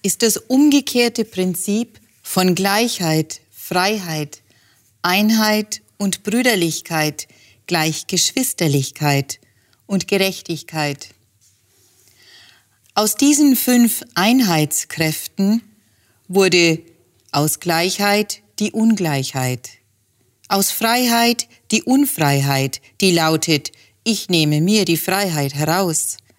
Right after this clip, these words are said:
aus Einheit die Uneinheit,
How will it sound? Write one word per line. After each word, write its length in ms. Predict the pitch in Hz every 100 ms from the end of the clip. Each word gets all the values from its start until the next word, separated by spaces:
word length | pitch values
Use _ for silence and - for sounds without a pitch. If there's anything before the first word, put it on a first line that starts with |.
| _ _ _ _ _ _ _ _ _ _
aus 300 | 185 190 -
Einheit 720 | 202 226 233 220 214 214 - _ _ _ _
die 120 | 220
Uneinheit, 960 | - 262 269 - 156 151 147 143 143 -